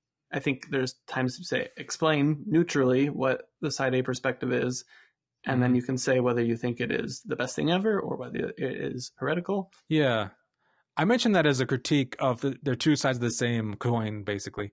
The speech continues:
Speaker 2: I, I tend to think it's good to have relatively neutral language in communicating with in-,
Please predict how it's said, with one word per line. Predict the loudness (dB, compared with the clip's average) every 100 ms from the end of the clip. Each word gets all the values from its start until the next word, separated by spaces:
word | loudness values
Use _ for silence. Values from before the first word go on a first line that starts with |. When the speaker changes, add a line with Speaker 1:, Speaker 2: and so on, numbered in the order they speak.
| -4
Speaker 2:
I, | 0 2 0 -4 _ _ _ _ _ _ _ -2
I | 2 2
tend | 4 2
to |
think | 4 0 0
it's | -4 2
good | 4 4
to |
have | 4 4 2 2
relatively | 2 4 4 2 2 2
neutral | 2 0 0 0
language | 0 0 0 0
in | -2
communicating | -2 -2 -2 -2 0 0
with | -2 -4 -6 -14
in-, | -6 -6